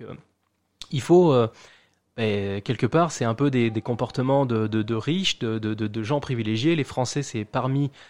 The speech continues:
ceux qui arrivent le plus, mais c'est aussi parmi ceux qui repartent le plus. Pourquoi ? Parce que principalement, c'est eux qui peuvent se permettre. Ils repartent dans un pays riche, ils repartent dans un confort, et cetera. Ils ont, ils ont, ils ont ce, ce luxe extrême de pouvoir choisir entre deux pays,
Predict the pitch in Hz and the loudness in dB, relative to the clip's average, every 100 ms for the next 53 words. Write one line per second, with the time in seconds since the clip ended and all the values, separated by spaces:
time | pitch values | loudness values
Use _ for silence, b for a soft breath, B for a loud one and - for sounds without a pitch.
0 | B B - - 151 147 131 - - 110 | B B -10 2 4 4 0 -10 -20 -8
1 | 107 101 127 120 113 - 196 - 117 123 | -2 0 0 2 0 -2 -6 -2 -2 0
2 | 123 - 143 127 127 - 135 - 101 143 | 0 0 0 2 0 -2 -4 -2 6 6
3 | 147 170 156 131 202 208 - 147 - 185 | 6 2 0 0 -4 -4 -4 -6 -2 -2
4 | 156 - 127 - 180 - 160 127 180 - | -2 -4 -8 -4 -4 -4 -2 0 -2 -2
5 | 156 175 175 147 - 190 - 139 139 233 | 0 2 0 -4 -4 -2 -2 -2 -2 -2
6 | - 135 131 160 185 165 131 135 127 123 | -6 0 0 2 2 2 2 0 0 0
7 | 135 202 - B B B B - 117 175 | 0 0 -4 B B B B -6 4 4
8 | 165 180 147 123 131 - 117 180 175 131 | 6 4 4 2 0 -4 -6 0 0 0
9 | 113 110 135 196 135 123 147 120 135 139 | -2 -2 0 2 4 2 0 -10 -12 -18
10 | 131 117 127 - 110 101 120 143 185 - | -20 -20 -20 -20 -20 -6 0 2 2 0
11 | - 107 147 - - 156 120 107 113 110 | -2 0 -2 -2 0 2 2 0 0 0
12 | - 127 131 117 107 104 98 117 113 156 | 0 -4 -2 -2 -2 -2 -2 -4 -2 -6